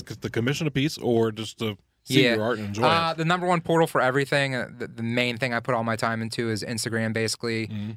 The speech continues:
Speaker 2: You can find me at Jeremy M Raymer.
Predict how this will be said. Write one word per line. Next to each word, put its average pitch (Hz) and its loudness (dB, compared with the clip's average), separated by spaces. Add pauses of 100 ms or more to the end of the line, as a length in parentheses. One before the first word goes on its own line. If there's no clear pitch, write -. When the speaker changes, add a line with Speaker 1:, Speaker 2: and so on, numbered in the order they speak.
Speaker 2:
You 113 -10
can 117 -2
find 117 0
me 110 0
at 107 -2
Jeremy 113 2
M 113 -2 (100)
Raymer. 131 0